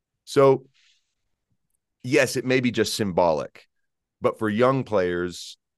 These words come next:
and a club that is really needing to totally re-energize itself. Look, the Champions League victory from two years ago, like we say,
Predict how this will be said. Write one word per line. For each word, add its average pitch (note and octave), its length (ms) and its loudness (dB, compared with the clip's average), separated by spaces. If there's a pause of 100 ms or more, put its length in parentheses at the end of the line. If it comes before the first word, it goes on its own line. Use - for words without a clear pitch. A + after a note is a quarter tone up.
(680)
and G2 180 0
a F#2 100 2
club A2 320 -2
that G2 100 0
is F#2+ 80 0
really A2+ 540 2
needing G2+ 360 -6
to F2 320 -8 (560)
totally C3+ 460 0
re-energize F2 680 -2
itself. - 400 -12
Look, B2+ 180 -6
the C3 80 -6
Champions E3 460 -2
League G#2+ 140 -4
victory G#2 340 -6
from F#2 140 -12
two G2 140 -12
years F#2 240 -4
ago, E2 140 -6
like E2+ 180 -6
we F2+ 80 -10
say, F2 360 -2